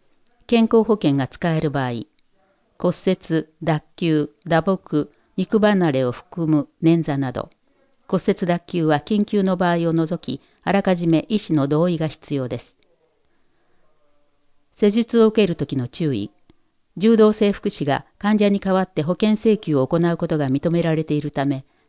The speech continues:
自己負担を支払うことで施術を受けることができます。施術を受けた時には、療養費支給申請書の施術箇所や回数を確認し、署名または押印してください。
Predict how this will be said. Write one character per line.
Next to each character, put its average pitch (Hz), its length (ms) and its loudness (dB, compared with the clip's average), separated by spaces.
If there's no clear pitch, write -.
自 180 100 -2
己 214 140 2
負 - 100 -10
担 180 280 2
を 135 60 0
支 - 160 -8
払 180 300 0
う 175 40 -6
こ 170 120 -4
と 160 140 -2
で 113 200 -4
施 170 140 -2
術 175 260 -2
を 170 60 4
受 165 140 -2
け - 20 2
る 180 80 -4
こ 151 80 -10
と 131 140 -4
が 117 80 -4
で 110 100 -8
き 131 140 -8
ま 117 100 -6
す。 - 180 -16
施 202 120 2
術 214 260 0
を 208 80 4
受 - 140 0
け - 0 -
た 170 100 0
時 160 260 -4
に 156 120 2
は、 131 200 -4
療 214 220 6
養 202 180 6
費 143 320 -4
支 - 200 -12
給 214 220 0
申 196 220 0
請 185 200 0
書 165 180 -2
の 127 300 -2
施 190 180 -2
術 214 320 -4
箇 190 100 0
所 147 140 -4
や 117 220 -2
回 190 220 0
数 180 200 -4
を 170 120 2
確 165 280 -4
認 175 200 0
し、 - 280 -10
署 156 180 -4
名 143 360 0
ま 156 140 -6
た 175 140 -4
は 151 240 -2
押 156 180 -2
印 151 120 0
し - 60 -12
て 135 80 -10
く - 100 -12
だ 127 100 -6
さ 120 200 -10
い。 117 100 -18